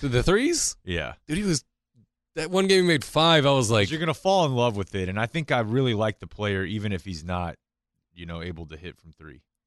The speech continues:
Speaker 1: I'd,
Speaker 2: 'Cause he's
Speaker 1: I'd like
Speaker 2: also
Speaker 1: him
Speaker 2: still gonna go through stretches where he shoots ten percent.
Speaker 1: I'd like him to be, keep his head above water from three.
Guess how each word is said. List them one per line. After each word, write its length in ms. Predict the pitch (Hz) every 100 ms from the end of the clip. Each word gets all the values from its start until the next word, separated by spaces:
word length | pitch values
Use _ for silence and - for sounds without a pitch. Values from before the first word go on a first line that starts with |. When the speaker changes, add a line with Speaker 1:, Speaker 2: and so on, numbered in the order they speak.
| _ 131
Speaker 1:
I'd, 80 |
Speaker 2:
'Cause 80 | 156
he's 80 | 135
Speaker 1:
I'd 120 | 170
like 180 | 160 185
Speaker 2:
also 100 | 170
Speaker 1:
him 60 | 156
Speaker 2:
still 160 | 139 123
gonna 160 | 113
go 180 | 104 107
through 180 | 104 95
stretches 500 | - 107 98 92 85
where 160 | 90
he 40 | 82
shoots 460 | - 95 85 - - _
ten 200 | 98 87
percent. 480 | 82 - 90 73 - _ _ _
Speaker 1:
I'd 140 | 123 135
like 200 | 143 131
him 120 | 120
to 80 | 104
be, 560 | 98 98 95 95 87 - _ _ _ _ _ _ _ _ _ _ _ _ _ _ _ _ _ 104
keep 180 | - 131
his 100 | 107
head 160 | - 95
above 240 | 87 85
water 320 | 82 76 73
from 160 | - 76
three. 280 | - 64